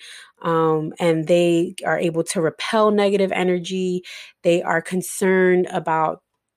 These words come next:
things that are going around in, like, the world, all the negativi-,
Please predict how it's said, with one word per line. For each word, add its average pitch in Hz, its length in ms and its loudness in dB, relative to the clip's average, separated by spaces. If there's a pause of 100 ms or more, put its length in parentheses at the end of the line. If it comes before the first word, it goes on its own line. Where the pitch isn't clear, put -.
things 220 300 4
that 202 140 4
are 196 100 2
going 185 480 2
around 170 680 -2
in, 170 120 -6
like, 160 260 -6
the 165 80 -4
world, 170 400 -4
all 160 100 -4
the 160 80 -6
negativi-, 165 720 -6